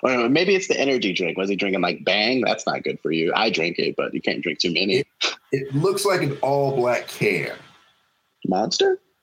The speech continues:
Speaker 2: I, I, I guess it might be a monster.
Speaker 1: Maybe 'cause it's
Speaker 2: Yes,
Speaker 1: the
Speaker 2: it's a
Speaker 1: size of the
Speaker 2: monster. It is a
Speaker 1: Of course.
Speaker 2: monster. I can, I know the label from anywhere. Yes, he,
Speaker 1: Yeah.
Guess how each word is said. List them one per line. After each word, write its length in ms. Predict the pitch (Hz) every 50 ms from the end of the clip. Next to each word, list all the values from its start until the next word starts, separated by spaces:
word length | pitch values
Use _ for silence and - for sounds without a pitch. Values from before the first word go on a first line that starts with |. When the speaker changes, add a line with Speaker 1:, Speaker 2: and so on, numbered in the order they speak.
| _ - - - -
Speaker 2:
I, 140 | - 98 87 -
I, 120 | 98 95 90
I 340 | 87 87 87 85 85 87 90
guess 260 | 82 92 92 87 -
it 60 | 120
might 200 | 113 120 131 123
be 80 | - 156
a 60 | 147
monster. 520 | 147 160 214 254 262 - - - 87 - - - - - - -
Speaker 1:
Maybe 260 | - 120 - - -
'cause 160 | - - - -
it's 0 |
Speaker 2:
Yes, 140 | 277 -
Speaker 1:
the 40 | - -
Speaker 2:
it's 60 | -
a 20 | -
Speaker 1:
size 120 | - -
of 40 | -
the 60 | - 277 - 185
Speaker 2:
monster. 340 | 180 - - - 120 - - -
It 140 | 156 151 147
is 160 | 143 135 139 -
a 120 | 123 113
Speaker 1:
Of 60 | 110
course. 180 | - 185 147 123
Speaker 2:
monster. 500 | 123 123 120 - - - - 92 85 85 -
I 120 | 113 117
can, 200 | 113 - 123 120 -
I 120 | 117 123
know 340 | 127 120 117 120 131 131 127
the 80 | 123 120
label 400 | 113 120 120 120 120 110 107 104
from 200 | 107 110 101 - - -
anywhere. 840 | 117 113 120 117 113 107 104 104 95 92 90 82 82 80 80 82 - _ _ _ _ _ _ _ -
Yes, 720 | 90 107 117 127 131 131 131 127 120 117 107 - - - - -
he, 320 | - 240 120 120 - - 440 466 466 466
Speaker 1:
Yeah. 220 | 440 - 98 98